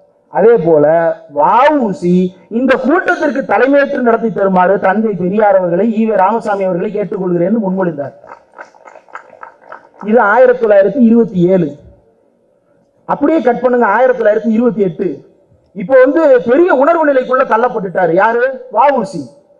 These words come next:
ஆயிரத்தி தொள்ளாயிரத்தி இருபத்தி எட்டுல என்ன நடக்குது அப்படின்னா, நாகப்பட்டினத்துல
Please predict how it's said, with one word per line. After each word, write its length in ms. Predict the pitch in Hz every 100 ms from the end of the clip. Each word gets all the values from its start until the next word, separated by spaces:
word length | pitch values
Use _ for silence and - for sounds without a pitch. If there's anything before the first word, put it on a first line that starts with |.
| _ _ _ _ _ -
ஆயிரத்தி 400 | 208 349 330 285
தொள்ளாயிரத்தி 360 | 269 254 220
இருபத்தி 420 | 269 320 294 214
எட்டுல 520 | 202 - 214 175 175 170
என்ன 200 | 240 285
நடக்குது 460 | 220 190 185 175
அப்படின்னா, 540 | 156 143 147 185 180 170
நாகப்பட்டினத்துல 1000 | 254 302 - - 190 165 151 160 175